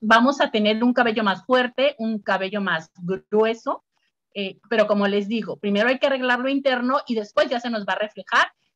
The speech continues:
en el cabello y en las uñas. Tiene L-cisteína, el principal aminoácido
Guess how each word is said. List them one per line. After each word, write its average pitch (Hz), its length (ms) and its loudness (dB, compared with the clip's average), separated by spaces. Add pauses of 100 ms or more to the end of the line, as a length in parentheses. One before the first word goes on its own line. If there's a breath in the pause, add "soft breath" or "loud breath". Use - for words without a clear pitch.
(100)
en 202 180 -2
el 180 120 -4
cabello 220 560 0
y 202 120 -6
en 160 120 -6
las 143 200 -10
uñas. 139 400 -8 (340 loud breath)
Tiene 330 280 6
L-cisteína, 294 840 4 (160)
el 226 180 -2
principal 233 460 -2
aminoácido 254 960 0